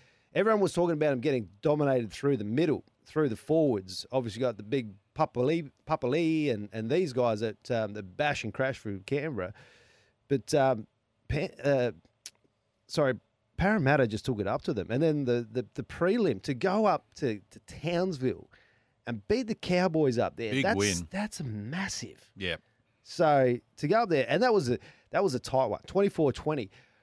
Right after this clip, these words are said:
Speaker 1: My, <sighs> hopefully that's not their grand final.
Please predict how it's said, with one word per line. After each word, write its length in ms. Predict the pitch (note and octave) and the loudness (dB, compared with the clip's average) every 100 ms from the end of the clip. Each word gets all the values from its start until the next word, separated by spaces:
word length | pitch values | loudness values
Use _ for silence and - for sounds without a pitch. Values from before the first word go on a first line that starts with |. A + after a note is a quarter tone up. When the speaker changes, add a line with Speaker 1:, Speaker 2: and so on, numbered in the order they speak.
| _ _ _ _ _ _ _ _ _ _ _ _ | _ _ _ _ _ _ _ _ _ _ _ _
Speaker 1:
My, 260 | G#3 A3 A3+ B2 G2 - - | 2 2 2 0 -2 -6 -14
<sighs> 280 | - _ - | -20 _ -2
hopefully 360 | C3+ A3+ F#3 | 0 0 0
that's 200 | B2 G2 | 0 -2
not 140 | B2 F#2+ | -4 -6
their 100 | F#2+ | -6
grand 240 | F2+ E2+ | -6 -10
final. 360 | - F2+ F2 - | -10 -10 -10 -12